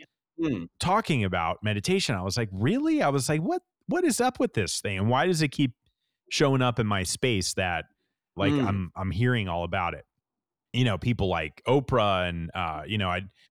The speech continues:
Speaker 1: Yeah.
Speaker 2: I didn't know him at the time, but, you know, come to find out, uh, this guy that I hugely respect, Ray Dalio, who's a big, uh, hedge fund manager. And it was interesting because I think actually at the time I was doing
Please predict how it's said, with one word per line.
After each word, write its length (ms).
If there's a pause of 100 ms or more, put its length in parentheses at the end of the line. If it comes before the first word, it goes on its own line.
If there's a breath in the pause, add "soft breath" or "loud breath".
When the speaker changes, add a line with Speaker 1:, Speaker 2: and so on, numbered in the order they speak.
Speaker 1:
Yeah. 180
Speaker 2:
I 40
didn't 160
know 140
him 80
at 140
the 60
time, 380
but, 300
you 100
know, 140
come 200
to 80
find 260
out, 240
uh, 160
this 160
guy 180
that 100
I 140 (100)
hugely 360
respect, 360
Ray 200
Dalio, 640 (560)
who's 180
a 140 (240)
big, 360
uh, 240
hedge 260
fund 180
manager. 560 (560)
And 240
it 60
was 120
interesting 480
because 260
I 80
think 220
actually 540 (440)
at 180
the 100
time 580
I 140
was 160
doing 500